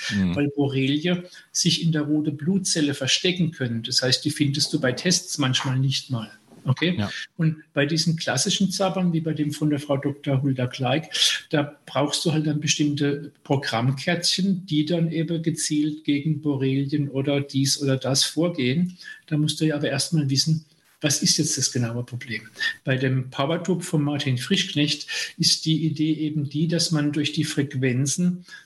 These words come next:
Speaker 2: eine, eine Strukturierung, eine Ordnung, eine Harmonie herstellt und dass als Folge davon buchstäblich alles einfach rausfliegt. Und in der Praxis sieht es dann so aus, ähm, wir, wir setzen das Gerät seit zweitausenddrei ein, äh, zuerst privat und dann auch in der Praxis,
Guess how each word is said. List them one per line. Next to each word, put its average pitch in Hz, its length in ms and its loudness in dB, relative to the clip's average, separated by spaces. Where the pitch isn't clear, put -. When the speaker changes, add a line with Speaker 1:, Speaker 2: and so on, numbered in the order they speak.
Speaker 2:
eine, 147 280 2
eine 147 420 0
Strukturierung, 165 880 0
eine 147 160 0
Ordnung, 160 400 -2
eine 160 160 0
Harmonie 135 480 0
herstellt 143 640 0
und 143 100 -2
dass 147 160 -2
als 143 160 -2
Folge 147 300 0
davon 143 440 0
buchstäblich 151 680 0
alles 143 640 -2
einfach 131 420 -2
rausfliegt. - 920 -4
Und 165 180 2
in 160 100 0
der 139 100 0
Praxis - 480 -2
sieht 165 160 2
es 156 140 0
dann 139 140 0
so 123 240 0
aus, 180 440 -2
ähm, 151 480 0
wir, 139 220 0
wir 143 260 0
setzen 147 320 0
das - 100 -2
Gerät 139 300 0
seit 135 200 0
zweitausenddrei 135 960 0
ein, 165 400 0
äh, 139 140 -2
zuerst - 400 0
privat 139 320 2
und 147 140 0
dann 135 140 2
auch 127 100 -2
in 123 100 2
der 120 80 -2
Praxis, - 560 -2